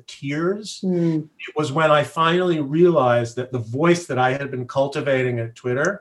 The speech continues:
Speaker 1: as, "Hi, I'm your friendly neighborhood copy editor," the idea of being succinct, the idea of being funny, the idea of remembering that people like to be encouraged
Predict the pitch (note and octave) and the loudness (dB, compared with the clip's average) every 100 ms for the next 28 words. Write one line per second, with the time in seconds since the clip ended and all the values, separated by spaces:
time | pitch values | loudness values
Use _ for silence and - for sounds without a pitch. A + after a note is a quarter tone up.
0 | _ C3 C3 B2 - - A3 E3+ D#3 D3+ | _ 0 0 0 -6 4 4 6 2 0
1 | D3 A#2+ C#3+ C#3+ C3+ C3 C3 B2 B2 A#2+ | -2 0 0 0 -2 -2 0 0 0 0
2 | C3+ D#3 C3+ A2 G2+ G#2 C3 G3 - C3+ | 0 0 -2 -4 -8 -8 -8 -10 -8 -2
3 | D#3+ D3+ E3 E3 D#3 D3+ D3+ B2 A#2+ C#3 | 4 4 4 2 2 2 2 -2 -4 -2
4 | C#3 C3+ C3 C3 _ _ - F3 E3+ - | -2 -4 -8 -10 _ _ -4 -2 -2 0
5 | B3 C3 A#2 C#3 C3 C3+ C3 C#3 C3+ A#2+ | 0 0 -4 0 2 0 0 -4 -4 -4
6 | C#3 C#3 C3 - - F#3+ D3+ G#2 F#2 _ | -4 -4 -8 -14 2 4 4 0 -10 _
7 | _ - C#3 C#3 C#3 C3+ C#3 C3+ - C3+ | _ -4 0 2 2 0 -2 -2 -2 -4
8 | A#2+ C3 C3+ E3+ F3 C#3 C3+ C3 C3 D3+ | -2 -2 0 2 2 -2 -2 -4 -6 -8
9 | D3 C3+ C3 C3 C#3+ B2 C3 B2+ B2 G3 | -6 -2 0 0 -2 -2 0 -2 -4 2
10 | F#3 C#3 A#2+ A#2 | 4 2 -2 -6